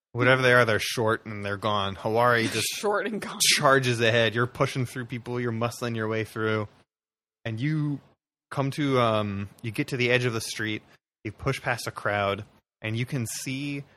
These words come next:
Speaker 1: this little kid, maybe, like, eight.
Speaker 2: Oh.
Speaker 1: And he's got what looks like a crocodile mask on his head. And he is removing the manhole cover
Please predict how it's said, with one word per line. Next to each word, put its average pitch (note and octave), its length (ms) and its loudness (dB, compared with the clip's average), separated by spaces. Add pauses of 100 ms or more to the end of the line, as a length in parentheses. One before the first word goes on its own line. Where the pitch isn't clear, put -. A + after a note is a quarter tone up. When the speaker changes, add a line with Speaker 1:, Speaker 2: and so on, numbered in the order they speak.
(300)
Speaker 1:
this A2+ 180 -8 (260)
little C#3 160 0
kid, G#2+ 440 -2 (540)
maybe, A2+ 160 0
like, A2+ 220 2 (180)
eight. A2+ 240 -6 (460)
Speaker 2:
Oh. D#4 120 -12 (420)
Speaker 1:
And G#2 80 -8
he's A#2 200 -4
got G#2+ 440 4 (420)
what A#2 120 -4
looks A#2 320 -2
like B2+ 160 0
a G#2 60 -4
crocodile D3 1000 -2 (220)
mask C3+ 800 -2 (680)
on B2 100 0
his G#2 140 -4
head. A2 460 -2 (1160)
And A2 120 -8
he B2+ 180 -4
is A2+ 200 0 (280)
removing C3 480 2
the B2 60 -2
manhole A2 500 0
cover G#2 580 -2